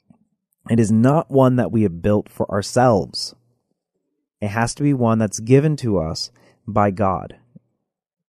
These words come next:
And let me give you a simple example. There was a man by the name of Abram who was minding his own business. And then God said to him, "Abram, leave your father's household,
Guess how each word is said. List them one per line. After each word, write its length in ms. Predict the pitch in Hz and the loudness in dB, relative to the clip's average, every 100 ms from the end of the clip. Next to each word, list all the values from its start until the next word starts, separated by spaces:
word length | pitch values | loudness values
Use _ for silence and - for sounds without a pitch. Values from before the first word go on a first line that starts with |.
| _ _ _ _ _ - | _ _ _ _ _ -2
And 100 | 120 | 4
let 60 | |
me 80 | 123 | 4
give 140 | 120 131 | 4 4
you 80 | |
a 40 | 135 | 4
simple 440 | - 185 180 175 | 2 0 0 0
example. 600 | 165 139 196 208 135 73 - _ _ _ _ _ - - _ | 0 0 0 0 -2 -4 -12 _ _ _ _ _ -20 -20 _
There 100 | 123 | 0
was 120 | 123 127 | 2 4
a 40 | |
man 420 | 135 160 196 185 | 4 4 2 2
by 140 | 160 131 | 2 2
the 60 | |
name 220 | 131 131 | 2 2
of 100 | 135 | 2
Abram 460 | 90 147 143 113 120 | 2 0 0 -2 -2
who 180 | 101 110 | -4 -2
was 200 | 104 85 | -2 -2
minding 580 | 87 92 123 170 175 165 | -6 -2 0 0 0 -2
his 140 | 139 | 0
own 160 | 139 135 | -2 0
business. 520 | 135 117 92 - - _ _ _ _ _ _ _ _ _ _ - _ - - _ | -2 -2 -6 -8 -14 _ _ _ _ _ _ _ _ _ _ -20 _ -20 -20 _
And 120 | - | -2
then 160 | 156 165 | 0 4
God 360 | 156 165 175 151 | 6 6 4 2
said 360 | - 175 170 | 2 2 2
to 100 | - | -2
him, 440 | 127 104 69 110 - _ _ _ _ _ _ | -4 -4 -6 -10 -14 _ _ _ _ _ _
"Abram, 680 | 139 180 143 110 101 139 - _ _ _ - | 6 6 6 4 4 -2 -8 _ _ _ -6
leave 340 | 110 160 190 | 0 2 4
your 120 | 196 | 2
father's 360 | 185 165 151 143 | 4 4 4 2
household, 680 | 117 101 95 - 87 76 - | 0 0 0 -2 -2 -4 -8